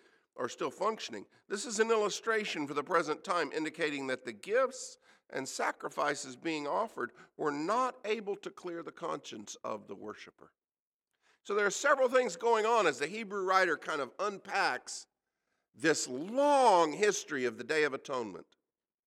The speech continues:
One week after New Year's,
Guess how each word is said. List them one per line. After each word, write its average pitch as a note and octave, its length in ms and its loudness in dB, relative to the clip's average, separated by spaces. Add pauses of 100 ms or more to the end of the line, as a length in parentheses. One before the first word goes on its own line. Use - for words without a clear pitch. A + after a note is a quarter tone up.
(880)
One F3 260 6
week F3+ 240 4
after D#3+ 380 -2
New C#3 180 -6
Year's, G2 680 -10